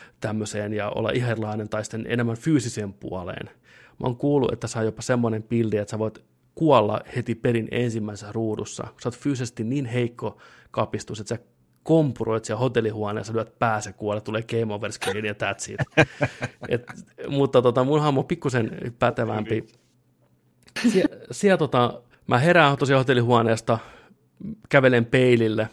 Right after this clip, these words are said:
Speaker 1: ja tässä on hieno yksityiskohta heti alkuun, tämä kertoo tästä pelistä tosi paljon, että sulla on se peili, mikä on ihan sumunen, kun se on, tota, vesihöyryä noussut,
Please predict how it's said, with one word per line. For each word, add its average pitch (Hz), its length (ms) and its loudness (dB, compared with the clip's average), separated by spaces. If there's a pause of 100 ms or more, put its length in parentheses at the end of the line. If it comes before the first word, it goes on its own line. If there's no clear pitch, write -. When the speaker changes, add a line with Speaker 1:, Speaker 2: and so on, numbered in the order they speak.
(140)
Speaker 1:
ja - 60 -8
tässä 123 160 0
on 120 60 0
hieno 139 200 4
yksityiskohta 117 560 -2
heti 107 160 -4
alkuun, 110 340 0
tämä 104 80 -8
kertoo 110 260 -4
tästä 107 180 -10
pelistä 110 340 -4
tosi 117 180 -6
paljon, 110 420 0
että 101 240 -8 (400)
sulla 131 140 -6
on 113 40 -4
se 117 60 -10
peili, 139 580 2
mikä 117 220 -2
on 110 60 0
ihan 113 200 -6 (120)
sumunen, 117 600 0
kun 104 100 -14
se 104 100 -10
on, 101 180 -8 (220)
tota, - 300 -6 (720)
vesihöyryä 113 600 -4
noussut, 107 460 -8